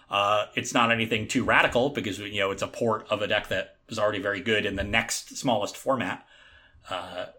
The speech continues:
wh-, which is generally a, you know, a good place to innovate in, in the format, is look to the next one up and say, "Well, you know, what is broken here?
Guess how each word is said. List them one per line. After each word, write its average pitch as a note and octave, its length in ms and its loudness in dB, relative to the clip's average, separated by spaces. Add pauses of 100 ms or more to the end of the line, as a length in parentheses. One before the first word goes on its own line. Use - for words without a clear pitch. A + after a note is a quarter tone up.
wh-, G2+ 320 -10
which G2+ 140 -8
is F#2 100 -8
generally G#2 460 -2
a, A2 120 -6
you G2+ 140 -6
know, F#2 80 -2
a F#2 40 -6
good A#2 220 0
place G#2+ 220 -2
to - 80 -10
innovate G#2 520 0
in, G#2+ 260 -6
in B2 120 2
the A#2 80 2
format, G#2 300 0
is G2 120 -6
look A#2 140 0
to A#2+ 80 -4
the A2+ 80 2
next A2 260 0
one A2+ 160 2
up G#2+ 260 -2 (260)
and A2 120 -8
say, A2 240 4
"Well, B2 140 4
you A#2+ 60 0
know, A#2+ 60 4
what D3 200 6
is C#3 60 4
broken C3 380 4
here? A2+ 420 4